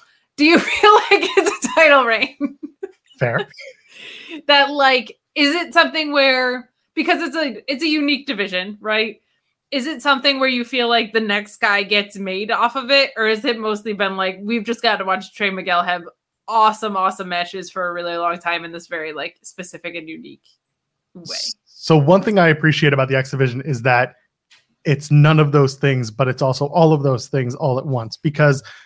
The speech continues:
Speaker 2: some champions take the option C route where they cash it in for a world title shot, and then the title, the X Division title, is then vacated, uh, because that's their stepping stone, or at least they think that is. In Trey Miguel's case,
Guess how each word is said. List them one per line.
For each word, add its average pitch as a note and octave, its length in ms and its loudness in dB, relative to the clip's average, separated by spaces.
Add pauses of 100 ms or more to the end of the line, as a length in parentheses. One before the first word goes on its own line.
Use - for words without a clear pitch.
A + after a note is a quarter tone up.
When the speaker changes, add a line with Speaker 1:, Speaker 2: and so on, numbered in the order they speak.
(140)
Speaker 2:
some F3+ 280 4
champions E3+ 580 4
take D3+ 200 0
the D3 100 2
option C#3 340 2
C F#3+ 240 0
route C3 260 4
where C3+ 100 2
they C3 100 2
cash C3 340 0
it C3+ 100 -4
in C3+ 140 0
for C3+ 180 2
a B2+ 40 4
world B2+ 300 0
title F3 280 4
shot, D3 300 4
and C3+ 100 2
then C3+ 120 0
the C3+ 60 -2
title, C#3 440 2 (160)
the D#3 80 6
X E3+ 120 2
Division C#3+ 220 2
title, C3 300 0
is A2+ 140 -10
then B2+ 180 -2
vacated, B2 560 -4 (380)
uh, B2 220 2
because C3+ 300 0
that's C3+ 280 0
their B2+ 160 -2
stepping F3+ 380 0
stone, C#3+ 280 0
or C#3 200 0
at B2+ 60 -4
least C3 200 -6
they C3 100 0
think - 300 0
that A#2 100 -8
is. A#2+ 220 -12 (520)
In D#3+ 160 4
Trey G3+ 220 2
Miguel's F3+ 380 4
case, A#2 440 -4